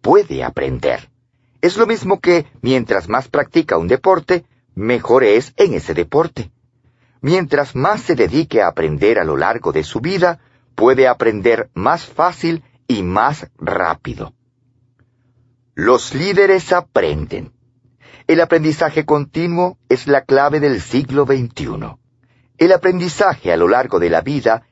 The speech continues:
es el requerimiento mínimo para el éxito en cualquier campo.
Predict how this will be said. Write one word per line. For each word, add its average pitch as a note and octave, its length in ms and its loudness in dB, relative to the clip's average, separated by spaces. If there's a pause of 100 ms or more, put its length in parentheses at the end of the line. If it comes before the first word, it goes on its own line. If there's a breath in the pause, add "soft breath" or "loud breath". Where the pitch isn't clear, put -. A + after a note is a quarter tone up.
(160)
es D#3 240 2
el E3 120 4
requerimiento D3+ 1000 0
mínimo F3 500 -2
para D#3+ 180 2
el C#3 160 2
éxito D#3 540 2
en C3+ 160 0
cualquier G#2 800 0
campo. - 560 -8